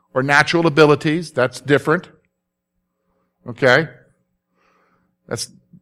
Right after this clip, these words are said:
you know, that's, that's completely different. I think, you know, my kids were watching what SpongeBob and Patrick Star says, "I know you have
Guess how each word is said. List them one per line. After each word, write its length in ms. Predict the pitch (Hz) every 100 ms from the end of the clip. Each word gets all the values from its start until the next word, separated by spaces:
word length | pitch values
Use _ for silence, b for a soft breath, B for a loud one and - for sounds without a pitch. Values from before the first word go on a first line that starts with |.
| -
you 160 | 147 131
know, 80 |
that's, 260 | 127 147 -
that's 240 | 147 139
completely 640 | - 147 127 165 170 139 117
different. 400 | 123 117 147 131
I 80 |
think, 220 | 120 147 - -
you 120 | 135
know, 60 |
my 140 | 127 127
kids 280 | 127 165 139
were 100 | 131
watching 500 | 127 131 127 123 117
what 140 | 110
SpongeBob 800 | - - 135 120 104 107 107 104
and 160 | 101
Patrick 420 | - 127 113 117 -
Star 300 | 123 113 113
says, 500 | - 110 104 101 95
"I 140 | 117
know 480 | 120 139 160 156 147
you 320 | 143 123 123
have 880 | 120 135 135 131 123 113 - - -